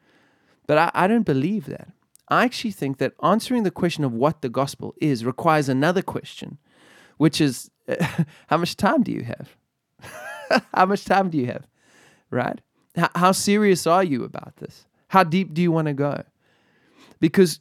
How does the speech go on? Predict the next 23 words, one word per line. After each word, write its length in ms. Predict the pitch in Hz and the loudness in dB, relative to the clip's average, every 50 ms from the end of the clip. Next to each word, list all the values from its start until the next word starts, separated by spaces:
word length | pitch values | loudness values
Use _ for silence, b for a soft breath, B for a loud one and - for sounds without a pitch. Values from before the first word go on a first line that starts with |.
| _ _ _ _ _ - | _ _ _ _ _ 0
contrary 640 | - 214 233 269 240 - - 196 170 151 143 127 | 4 4 6 6 4 2 0 2 2 2 2 0
to 160 | - - - | -2 -8 -10
popular 420 | - - 131 127 - 131 110 110 104 | -6 -4 -6 -4 -4 -6 -8 -8 -8
beliefs, 540 | 104 107 104 110 - - 147 - - - b b b b b b b b b b _ | -10 -10 -10 -10 -10 -12 -14 -16 -20 -20 b b b b b b b b b b _
any 320 | 202 214 233 247 262 247 - | 2 4 4 4 2 0 -2
appropriate 640 | 165 - _ - - 185 190 185 - 190 170 - - | -4 -6 _ -2 0 0 0 2 0 -2 -2 -2 -6
exploration 600 | - - - - 139 135 135 135 139 139 - 127 120 | -10 -12 -10 -6 -4 -2 0 0 -2 -2 -4 -6 -8
of 80 | - | -8
the 60 | 120 | -8
gospel 520 | 104 - 120 120 - - _ - - - b b b b b b _ | -8 -6 -6 -6 -8 -10 _ -12 -12 -12 b b b b b b _
takes 460 | - - 185 151 135 - - - - - _ _ _ _ _ | -4 -2 0 0 0 -2 -6 -14 -16 -18 _ _ _ _ _
time. 640 | - - - - 160 143 - - - - - - - _ _ _ b b b b b b b b b b _ - | -20 -16 -12 -10 -8 -8 -8 -10 -12 -16 -18 -20 -20 _ _ _ b b b b b b b b b b _ -2
Um, 420 | 135 135 135 135 135 127 120 - _ _ _ _ _ _ _ _ _ _ _ _ _ _ _ _ _ _ _ | 0 2 2 2 0 0 -4 -6 _ _ _ _ _ _ _ _ _ _ _ _ _ _ _ _ _ _ _
and 200 | - 170 175 165 | 2 2 4 6
that's, 280 | 190 247 254 - - - - | 4 4 2 0 -6 -4 -2
and, 280 | 180 170 165 147 147 - | -2 0 0 -2 -4 -2
and 120 | - 170 175 | -2 -2 0
it 80 | 175 | 0
takes 220 | - 226 254 247 - | 0 -2 -2 -2 0
time 180 | - 220 180 | 0 0 0
just 200 | 143 156 - - | 0 -2 -2 -2
to 100 | - 165 | -2 -4
s-, 100 | 143 - | -4 -6